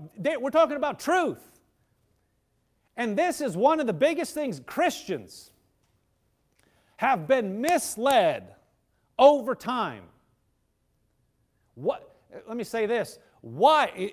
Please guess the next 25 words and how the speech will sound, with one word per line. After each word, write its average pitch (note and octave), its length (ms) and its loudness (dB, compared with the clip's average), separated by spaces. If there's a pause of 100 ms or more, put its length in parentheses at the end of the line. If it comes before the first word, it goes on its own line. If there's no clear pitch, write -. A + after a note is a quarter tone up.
(160)
why A#3+ 720 0 (160)
is A#3+ 140 -4
our A3+ 100 2
country B3+ 460 -4
even F#3 180 -4
facing F#3+ 560 -4
certain F#3 380 -6
things E3+ 360 -4
right E3 300 -2
now? A#2+ 340 -12 (1400)
People A3+ 460 -2
can G3 160 -2
get G#3 120 0
all G3+ 200 4
heated C4 340 -4
up B3 320 -2 (140)
and F3 140 -10
be A3 100 0
like, F#3+ 140 0
"We A#3+ 100 0
gotta B3+ 160 2
do B3+ 220 0
this B3+ 240 0
thing A#3+ 220 0
now." B3 360 -2